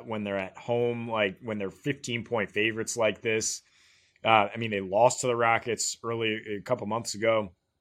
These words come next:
in, in a similar spot. They give up the, uh, most points per game to power forwards in the last thirty there.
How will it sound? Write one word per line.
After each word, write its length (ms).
in, 260
in 160
a 60
similar 400
spot. 500
They 100
give 140
up 160
the, 300
uh, 40
most 380
points 240
per 100
game 160
to 60
power 260
forwards 340
in 60
the 60
last 340
thirty 340
there. 360